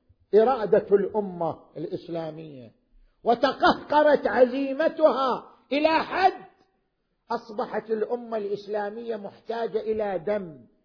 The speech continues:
يراق على الأرض حتى يحرك إرادتها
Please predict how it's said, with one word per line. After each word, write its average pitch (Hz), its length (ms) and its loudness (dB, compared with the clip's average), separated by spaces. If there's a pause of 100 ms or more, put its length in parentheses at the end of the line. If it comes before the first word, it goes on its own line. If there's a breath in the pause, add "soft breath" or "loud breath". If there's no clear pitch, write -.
(120)
يراق 170 640 0
على 175 340 -4
الأرض 214 460 -2 (300)
حتى 202 400 0
يحرك 262 560 2 (880)
إرادتها 247 1120 6